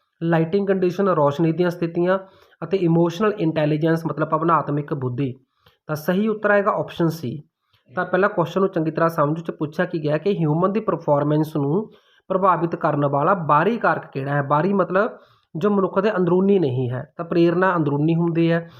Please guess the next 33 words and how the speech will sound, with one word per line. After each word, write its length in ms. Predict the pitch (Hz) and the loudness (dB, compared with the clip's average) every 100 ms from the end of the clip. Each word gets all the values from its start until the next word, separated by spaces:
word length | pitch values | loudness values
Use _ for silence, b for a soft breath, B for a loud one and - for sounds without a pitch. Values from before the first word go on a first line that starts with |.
| B B | B B
ਸ਼ਖਸੀਅਤ 520 | _ 170 - 170 196 | _ -10 -6 -2 0
ਹਰ 180 | 185 180 | 2 0
ਵਿਅਕਤੀ 300 | 185 165 170 | 0 -2 0
ਦੀ 60 | 170 | 0
ਆਪਦੀ 280 | 147 139 170 | 0 0 0
ਹੁੰਦੀ 340 | 165 160 160 | 2 0 0
ਹੈ, 240 | 165 165 b b b _ | -2 -4 b b b _
ਭਾਵਨਾਤਮਕ 560 | 175 196 175 175 170 175 | -2 0 0 0 -2 -2
ਬੁੱਧੀ 320 | 143 139 175 | -2 0 0
ਵੀ 120 | 185 | 2
ਹਰ 160 | 160 165 | 2 2
ਵਿਅਕਤੀ 280 | 151 156 | -2 -4
ਦੀ 100 | 160 | -2
ਆਪਣੀ 300 | 190 147 135 | 0 0 -2
ਹੁੰਦੀ 260 | 123 127 131 | -4 -4 -4
ਹੈ। 40 | 139 | -4
ਤਾਂ 120 | 165 | -2
ਇਹ 140 | 175 | -2
ਸਾਰੇ 240 | 175 175 208 | 0 0 0
ਇੰਟਰਨਲ 560 | 185 156 160 151 180 | -2 0 0 0 0
ਕਾਰਕ 340 | 185 170 165 170 | 2 0 0 -2
ਨੇ। 160 | 190 - b b b b | -4 -6 b b b b
ਆਪਾਂ 160 | 160 165 | -4 0
ਨੂੰ 140 | 180 | 0
ਬਾਹਰੀ 260 | 139 139 202 | 0 0 0
ਪੁੱਛਿਆ 360 | 214 170 180 | -2 -4 -2
ਤਾਂ 120 | 175 175 | -2 0
ਆਨਸਰ 300 | 151 139 160 | -2 -2 -6
C 300 | 165 135 135 | -6 -4 -4
ਆਏਗਾ, 240 | 139 185 | -2 -2
ਰੌਸ਼ਨੀ 420 | 151 139 127 139 | 0 -2 0 -4
ਦੀਆਂ 200 | 131 170 | -2 -4
ਸਥਿਤੀਆਂ। 520 | 196 - - 127 120 | -6 -10 -10 -10 -10